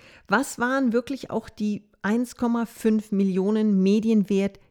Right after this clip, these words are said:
konkret und effektiv wert? Wie gehst du damit um? Und das ist was echt Schwieriges, wenn eine Berichterstattung mal nicht deinen Vorstellungen entspricht. Und das wird passieren.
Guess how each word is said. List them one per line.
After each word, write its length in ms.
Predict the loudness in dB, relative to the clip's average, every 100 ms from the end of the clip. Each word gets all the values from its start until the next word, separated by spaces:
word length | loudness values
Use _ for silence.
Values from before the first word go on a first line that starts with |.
| _ _ -6
konkret 600 | -2 0 -2 -4 -2 -2
und 160 | -4 -4
effektiv 720 | -4 -4 -8 -8 -8 -8 -12 _
wert? 720 | -10 0 2 4 0 -6 -18 -20 _ _ _ _ _ _ _ _ _ -6
Wie 380 | 0 2 2
gehst 320 | 0 -2 -2 -4
du 60 |
damit 340 | 0 0 0 0
um? 220 | 0 0
Und 120 | 0
das 140 | -2
ist 140 | -4 -6
was 180 | -6 -8
echt 220 | -10 -8
Schwieriges, 640 | -4 0 0 -2 -8 -12 _ _ _ -4
wenn 140 | -2
eine 200 | 0 0
Berichterstattung 1200 | 0 -2 -6 -8 -8 -6 -6 -6 -6 -4 -4 -6 -10 -6
mal 340 | -4 -2 -4 -8 _
nicht 600 | 2 4 2 -2 -16 -20 -8
deinen 320 | -4 -2 -2
Vorstellungen 720 | -6 -8 -8 -6 -8 -6 -6
entspricht. 640 | -8 -10 -10 -12 -14 -20 _ _
Und 140 | -8 -4
das 400 | -4 -4 -6 -14 _
wird 480 | -2 -2 -2 -6 -10
passieren. 640 | -10 -8 -6 -4 -4 -8